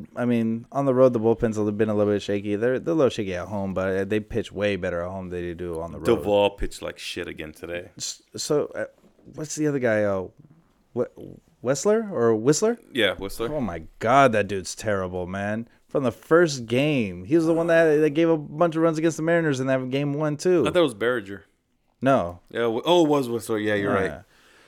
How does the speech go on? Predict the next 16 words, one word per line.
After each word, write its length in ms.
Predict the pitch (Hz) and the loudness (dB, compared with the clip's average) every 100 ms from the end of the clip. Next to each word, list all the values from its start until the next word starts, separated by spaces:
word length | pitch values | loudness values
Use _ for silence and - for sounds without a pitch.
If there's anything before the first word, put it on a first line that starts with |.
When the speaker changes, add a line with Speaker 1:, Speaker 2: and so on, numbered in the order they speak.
| _ _ _ _ _ _ _ _ - | _ _ _ _ _ _ _ _ -8
Speaker 2:
Ugh, 380 | 120 - - - | -2 0 0 -4
I 40 | |
can't 200 | - 143 | -6 0
believe 200 | 139 156 | 2 4
we 80 | 160 | 6
didn't 180 | 160 143 | 4 4
no 140 | 170 | 2
hit 260 | 151 226 - | 2 0 2
them. 260 | 175 107 95 - | 0 0 -8 -8
<laughs> 120 | 139 | -4
Speaker 1:
Yeah, 520 | 151 135 123 156 135 | 0 0 0 -2 0
like, 340 | 135 127 117 - - - - - - | 4 4 4 -8 -16 -16 -16 -16 -4
it's 200 | 156 151 | -2 -2
a, 160 | 151 - - | -4 -6 -12
so 420 | - 160 151 147 143 - _ _ _ | 0 6 8 8 2 -12 _ _ _
we, 180 | 151 | 4